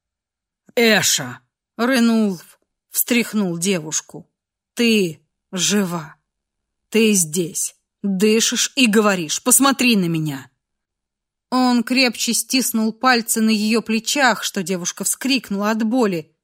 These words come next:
«Теперь веришь, что жива?» «Больно же!» возмутилась Эша его поступку.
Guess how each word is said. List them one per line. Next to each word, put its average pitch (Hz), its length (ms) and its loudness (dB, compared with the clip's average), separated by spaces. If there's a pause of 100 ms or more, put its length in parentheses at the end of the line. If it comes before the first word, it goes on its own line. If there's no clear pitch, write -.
(120)
«Теперь 202 640 0
веришь, 233 640 2
что - 320 0
жива?» 175 520 -2 (540)
«Больно 302 520 4
же!» 175 260 -2 (340)
возмутилась 220 840 0
Эша 220 320 -2
его 190 280 -2
поступку. - 840 -6